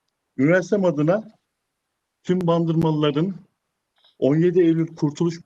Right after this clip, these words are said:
Bayramı'nı kutluyorum. Geçmiş yıllarda bir yandan, e, malumunuz olduğu üzere hep birlikte Bandırma'nın kurtuluşunu kutluyor. E, bir yandan eğitim öğretim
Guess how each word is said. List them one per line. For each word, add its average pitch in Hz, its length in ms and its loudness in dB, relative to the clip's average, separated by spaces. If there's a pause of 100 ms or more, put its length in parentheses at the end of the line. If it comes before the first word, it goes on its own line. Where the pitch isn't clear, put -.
(120)
Bayramı'nı 147 260 -2
kutluyorum. 160 680 -4 (1300)
Geçmiş 147 440 -4
yıllarda 185 500 0
bir 185 120 -2
yandan, 180 420 -2 (120)
e, 139 200 0 (560)
malumunuz 160 600 -2
olduğu 160 260 -2
üzere 156 320 0
hep 165 280 -2
birlikte 170 500 -2 (580)
Bandırma'nın 160 540 0
kurtuluşunu 165 640 -2
kutluyor. 165 520 -2 (600)
E, 131 240 -2
bir 165 160 -8
yandan 170 440 0
eğitim 156 380 0
öğretim 175 600 0